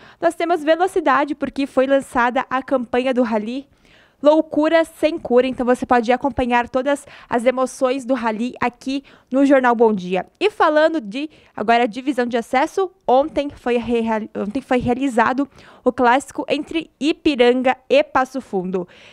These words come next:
E aí no maior clássico, vamos por assim dizer, regional aqui da nossa região, deu o empate. O Ipiranga saiu perdendo e depois garantiu o gol de empate.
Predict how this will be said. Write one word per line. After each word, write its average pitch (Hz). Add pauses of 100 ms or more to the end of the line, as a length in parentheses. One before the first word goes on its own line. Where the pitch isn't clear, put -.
(120)
E 240
aí 247
no 277
maior 254
clássico, 254
vamos 220
por 254
assim 240
dizer, 226 (220)
regional 247
aqui 254
da 247
nossa 240
região, 247 (180)
deu 277
o 302
empate. 226 (280)
O 247
Ipiranga 254
saiu 247
perdendo 269
e 269
depois 262
garantiu 277
o 269
gol 240
de 240
empate. -